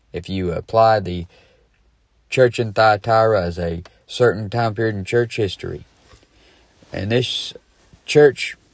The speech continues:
period brings in the Dark Ages, and the church is persecuted like never before. And this time cu-, period could be A D five hundred to A D one thousand. Now remember, even though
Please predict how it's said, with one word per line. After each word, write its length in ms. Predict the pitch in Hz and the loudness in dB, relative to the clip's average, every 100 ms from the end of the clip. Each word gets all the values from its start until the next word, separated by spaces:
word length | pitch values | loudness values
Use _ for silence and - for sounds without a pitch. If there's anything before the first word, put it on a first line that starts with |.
| _ | _
period 500 | 156 147 143 131 107 | 0 4 4 4 4
brings 400 | 127 131 131 110 | 2 2 0 -4
in 440 | 127 123 120 113 _ | -4 -4 -6 -12 _
the 80 | - | -4
Dark 340 | 104 107 107 | 2 4 4
Ages, 540 | 101 92 87 - - - _ _ _ - | 0 -2 -4 -12 -18 -20 _ _ _ -12
and 180 | 92 90 | -8 -6
the 120 | 87 | -6
church 440 | - 123 110 - | 2 2 2 -2
is 240 | 101 85 - _ _ _ _ | -8 -8 -12 _ _ _ _
persecuted 560 | 131 123 117 - 127 110 | 0 0 -2 -2 -2 2
like 200 | 101 92 | 0 0
never 280 | 110 120 | -2 -2
before. 640 | 120 123 - 107 90 87 95 _ _ _ _ _ _ _ _ _ _ _ _ _ - | -4 -4 -2 0 0 -2 -6 _ _ _ _ _ _ _ _ _ _ _ _ _ -8
And 320 | 95 98 104 | -4 -2 0
this 160 | 120 | -2
time 300 | - 127 117 | 0 0 0
cu-, 160 | 113 - | -2 -8
period 560 | - 127 123 123 120 113 | -4 0 2 4 2 0
could 180 | 104 | -6
be 220 | 98 104 - | -4 -4 0
A 200 | 110 123 | 0 0
D 140 | 123 | -2
five 320 | 110 120 117 | 0 2 2
hundred 320 | 120 120 117 | 0 -4 -4
to 180 | 95 - | -4 -2
A 140 | 107 117 | -2 -4
D 160 | 113 | -4
one 300 | 107 113 113 | -6 -6 -6
thousand. 500 | 107 104 95 85 - - _ _ _ _ _ _ _ _ _ _ _ _ _ _ _ - | -4 -2 -2 -6 -14 -20 _ _ _ _ _ _ _ _ _ _ _ _ _ _ _ -6
Now 120 | 95 | -2
remember, 400 | 101 131 147 113 | 0 0 0 0
even 260 | 113 117 117 | 0 -2 -2
though 340 | 120 117 110 | 0 0 -2